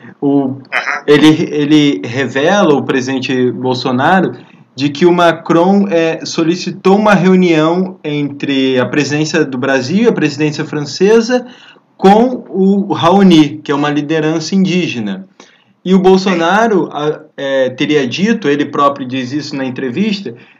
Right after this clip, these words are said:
Speaker 1: de que havia, havia recusado peremptoriamente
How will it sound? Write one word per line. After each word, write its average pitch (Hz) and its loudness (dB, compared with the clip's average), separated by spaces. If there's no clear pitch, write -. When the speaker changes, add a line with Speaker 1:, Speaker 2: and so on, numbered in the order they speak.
Speaker 1:
de 139 -12
que 185 0
havia, 170 0
havia 139 -2
recusado 185 0
peremptoriamente 143 -2